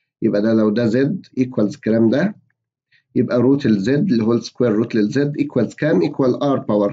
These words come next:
half، اللي هو باخد half، ما هو ال square root ده يعني Z power half، صح؟ وادي E power theta plus three hundred sixty N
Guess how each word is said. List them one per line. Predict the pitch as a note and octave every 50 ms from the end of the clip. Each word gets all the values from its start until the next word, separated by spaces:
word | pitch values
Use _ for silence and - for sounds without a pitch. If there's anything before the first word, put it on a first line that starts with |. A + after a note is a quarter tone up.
| -
half، | A#2+ C#3 C#3 D3+ F3 F#3+ G#3+ A3+ - - _ _ _ _ _ _ _ -
اللي | G#2+ A2
هو | A2 G#2+
باخد | A2 - - A#2 G2+
half، | - A#2 A#2 A#2+ C#3+ D#3+ D#3 - -
ما | A2 -
هو | - G2+
ال | G2+ -
square | - - - C3 C3
root | C3+ D3
ده | C#3+ D3+
يعني | D3+ C#3+ C#3+ C#3+ C#3+ C3+
Z | B2+
power | D3 D3 C#3+ D3 C3+ B2 A#2 A2+
half، | A2+ G#2+ F#2+ - -
صح؟ | - D#3 F3 - - _ _ _ _ _ _ _ _ _ _ _ _ _ _
وادي | - C3 D3 D3+ C#3+ C3 B2+ - C#3 D3
E | D3+
power | D3+ C3+ A2+ A2 G#2 G2+
theta | - - - - C#3 C#3+ D3+ D3+ D3+ F#3+ G#3 A3 - - _ _ _ _ _ _ _ _ _ _ _ _ _ _ _ _ _ _ _ _ _ _ _ -
plus | B2+ C3 B2+ B2
three | B2+ - - - - A2 A2 A2 A2 A2
hundred | B2 C#3 C#3+ C#3 A#2 A2 G#2+ G#2 G#2+
sixty | - - - C3+ C#3 C3+ - - _ - - G#2 G2+ G2+ G2+ - - - -
N | C3 C#3+ D3+ D#3+ F3+ G3 G#3